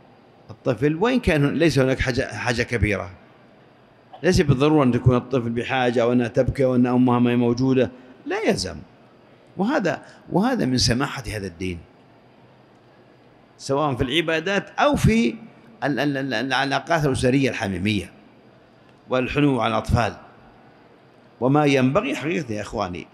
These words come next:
ينبغي أن يكون الرجل في بيته لطيفا مع زوجه ومع إخوانه وأخواته وأبناء أخواته وأبناء إخوانه وأبنائه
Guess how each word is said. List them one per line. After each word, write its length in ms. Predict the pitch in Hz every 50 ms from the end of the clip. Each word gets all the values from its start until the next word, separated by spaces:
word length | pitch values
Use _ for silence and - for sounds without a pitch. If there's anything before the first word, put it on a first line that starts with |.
| - - _ _ - - - -
ينبغي 680 | 131 156 151 135 117 113 147 147 170 165 151 - 92
أن 140 | 120 117 113
يكون 420 | 110 107 - - 143 143 139 139
الرجل 680 | 135 135 127 71 95 107 101 117 135 135 131 135 117 107
في 160 | - 110 107 107
بيته 460 | 110 123 120 117 - 131 117 117 113 107
لطيفا 640 | 104 104 - 120 110 95 98 104 104 104 92 87 82 82 - - - - - - - - - _ - - _ _ _ _ _ _ _ -
مع 280 | 139 156 147 104 95 95
زوجه 680 | 101 104 113 104 98 90 90 98 92 90 98 98 95 85
ومع 300 | 82 107 127 123 131 127
إخوانه 720 | - - 98 101 110 110 107 101 101 98 101 101 98 90 - - - - -
وأخواته 840 | 147 143 135 110 95 101 95 113 120 113 110 110 110 98 101 104 98 - - - - -
وأبناء 440 | - 135 123 110 120 123 120 110 110
أخواته 600 | 104 - 101 95 104 120 117 107 - 113 104 104
وأبناء 400 | 110 120 120 135 135 123 117 113
إخوانه 640 | 107 - 95 101 110 120 117 113 107 107 110 107 107
وأبنائه 760 | 104 92 101 98 92 101 113 123 123 117 113 110 110 113 107